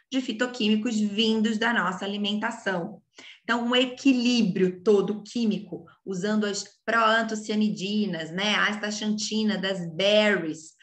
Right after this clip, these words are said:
tá associado ao também controle dos radicais livres, né, a essa parte toda de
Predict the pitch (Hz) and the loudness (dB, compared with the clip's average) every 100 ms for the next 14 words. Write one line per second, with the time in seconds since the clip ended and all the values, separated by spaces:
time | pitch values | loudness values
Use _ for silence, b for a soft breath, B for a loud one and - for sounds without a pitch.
0 | B B - 202 196 208 214 208 214 190 | B B 0 4 4 2 -4 -2 0 4
1 | 190 196 202 208 B B _ 185 190 190 | 6 4 2 -2 B B _ 4 6 6
2 | 202 208 220 220 214 - _ - 214 202 | 6 4 2 0 -4 -12 _ -2 0 0
3 | 202 208 226 220 - 202 208 214 180 196 | -2 -4 -6 -4 2 4 6 4 2 2
4 | 214 214 - 202 214 - 214 214 196 196 | 4 2 0 -2 -4 -6 -4 -4 -4 -2
5 | 214 220 180 165 165 170 180 214 180 185 | -2 0 -2 -4 -6 -4 -2 0 0 0
6 | 196 202 202 196 202 214 - - 202 202 | -2 -4 -6 -2 -2 -4 -12 -4 -2 0
7 | 214 170 175 208 214 214 | -2 -4 -4 0 -2 -4